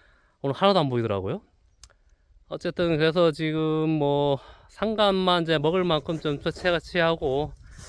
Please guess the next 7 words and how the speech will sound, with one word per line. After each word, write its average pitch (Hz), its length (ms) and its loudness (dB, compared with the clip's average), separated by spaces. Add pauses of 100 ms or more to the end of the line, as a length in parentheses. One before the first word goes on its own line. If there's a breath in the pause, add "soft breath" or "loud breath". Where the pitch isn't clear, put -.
(380 loud breath)
이제, 113 260 -2 (1040 loud breath)
아, 101 200 -10
발걸음이 143 460 0
좀 139 160 -4
무겁긴 127 360 -2
하네요. 143 420 -2
생각보다 135 920 0